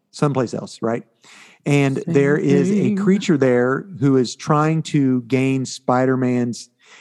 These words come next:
Speaker 1: it all has to do with these, uh, the spider is the, a totem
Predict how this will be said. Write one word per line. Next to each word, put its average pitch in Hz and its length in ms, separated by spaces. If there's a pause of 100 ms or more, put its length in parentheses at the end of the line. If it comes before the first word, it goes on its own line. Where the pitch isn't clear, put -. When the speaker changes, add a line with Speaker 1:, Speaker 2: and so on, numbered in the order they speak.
(120)
Speaker 1:
it 160 80
all 190 120
has 190 140
to 131 60
do 120 140
with 113 140
these, 104 280 (720)
uh, 107 200 (300)
the 113 100
spider 139 560
is 117 180
the, 113 140 (120)
a 147 100
totem 131 680